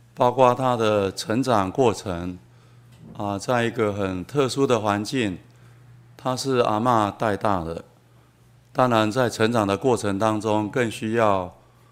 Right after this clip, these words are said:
父母的爱跟关怀。我们每个人都有不同的环境，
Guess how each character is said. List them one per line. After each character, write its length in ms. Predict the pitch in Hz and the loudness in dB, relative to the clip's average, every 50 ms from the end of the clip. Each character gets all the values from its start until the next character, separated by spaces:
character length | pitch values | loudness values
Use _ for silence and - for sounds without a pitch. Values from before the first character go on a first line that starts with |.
| _ _ - | _ _ 0
父 180 | - 160 139 | 4 4 4
母 180 | 110 98 92 90 | 4 2 0 -2
的 140 | 87 92 101 | -4 -4 -4
爱 340 | 135 - 117 110 101 95 87 | -2 0 0 0 0 -4 -6
跟 280 | - - 107 110 104 | -6 -4 -4 -4 -4
关 280 | 95 - 110 107 107 107 | -2 0 0 0 0 -2
怀。 400 | 101 92 87 80 80 82 87 - - _ _ _ _ _ _ - - - _ _ _ _ _ - | -6 -8 -8 -8 -8 -12 -14 -18 -20 _ _ _ _ _ _ -20 -20 -20 _ _ _ _ _ -6
我 120 | 117 113 | -4 0
们 140 | 120 123 120 | 0 0 0
每 160 | 117 113 107 | 2 0 0
个 160 | 95 110 110 | 2 2 2
人 320 | 107 101 98 101 104 107 104 | 2 2 2 0 -2 -2 2
都 180 | 135 139 135 | 2 2 2
有 140 | 120 104 95 | 2 0 0
不 140 | 92 127 135 | -2 -2 -4
同 200 | 107 95 92 95 | -4 -4 -4 -6
的 120 | 92 95 | -6 -8
环 280 | 92 92 95 92 92 98 | -4 -4 -2 -2 -2 -4
境， 300 | 95 - 131 120 104 | -6 -4 -4 -4 -4